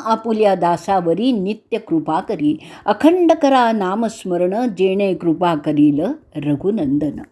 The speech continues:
संत नामदेवांच्या भोवती खूपच संतांचा मेळावा होता. नामदेव महाराजांची विठ्ठल भक्ती सर्व संतांना मोहवून टाकत होती. या संत मंडळीत परिसा भागवत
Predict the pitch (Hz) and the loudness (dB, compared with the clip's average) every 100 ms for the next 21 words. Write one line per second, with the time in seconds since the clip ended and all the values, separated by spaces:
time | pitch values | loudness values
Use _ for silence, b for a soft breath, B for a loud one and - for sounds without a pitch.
0 | _ - _ b b b b - 262 277 | _ -20 _ b b b b 0 6 6
1 | 269 202 175 170 180 185 175 160 147 156 | 4 0 -2 -2 -2 0 0 -2 -2 -2
2 | 151 262 156 _ _ - 254 311 302 180 | -2 -4 -6 _ _ -4 0 2 2 2
3 | 165 160 175 160 247 185 147 151 147 - | 0 2 0 0 -2 0 -2 -2 -4 -8
4 | - - b b b 214 226 233 269 311 | -12 -20 b b b 2 2 4 4 6
5 | 302 262 254 240 226 202 190 - 254 247 | 4 2 0 -2 -2 -2 -4 -4 -4 -4
6 | 233 208 190 190 175 233 247 180 175 185 | -6 -10 -4 -4 -2 -6 -4 -4 -2 -2
7 | 214 214 170 156 156 170 185 240 254 165 | -2 -2 2 2 2 -2 -2 -2 -2 -6
8 | - 147 143 - - _ B B B B | -6 -10 -10 -12 -16 _ B B B B
9 | 196 208 - 175 160 190 170 160 208 175 | 2 2 2 -2 0 2 2 2 0 -2
10 | 156 - _ 202 196 220 - 220 185 156 | -6 -16 _ -2 0 -2 0 0 0 -4
11 | 151 147 | -2 -4